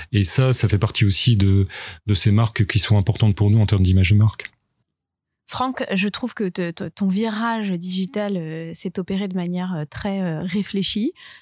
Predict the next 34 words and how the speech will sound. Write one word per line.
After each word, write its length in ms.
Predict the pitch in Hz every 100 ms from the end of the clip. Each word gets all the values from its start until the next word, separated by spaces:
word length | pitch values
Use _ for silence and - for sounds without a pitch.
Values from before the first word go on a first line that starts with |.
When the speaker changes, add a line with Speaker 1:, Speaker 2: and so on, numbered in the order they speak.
| _ -
Speaker 2:
euh, 220 | 165 156 -
en 100 | 196
plusieurs 360 | 202 185 180
temps, 160 | - 285 -
on 60 | 196
l'a, 80 | 165
on 100 | 165
l'a 100 | 160
bien 140 | 165 170
compris. 500 | - 180 - 262 - - - - _
Euh, 400 | 165 165 165 165 - - - -
et 80 | 190
on 120 | 180
sent 160 | - 226
que 60 | -
t'as 120 | -
plein 180 | 185 202
de 40 |
projets. 440 | - 202 170 156 - _ _ _ _ _ - -
On 60 |
sent 140 | 170 220
que 60 | -
tu 80 | 185
vas 100 | 165
pas 160 | 214
t'arrêter 420 | 208 185 190 -
là. 200 | 165 160 214 _ - -
Raconte-nous, 720 | 185 196 214 190 202 196 180
euh, 180 | 156
la 180 | 151 156
suite 280 | 175 - -
pour 140 | -
tes 120 | 180 175
boutiques. 640 | 165 165 - - - -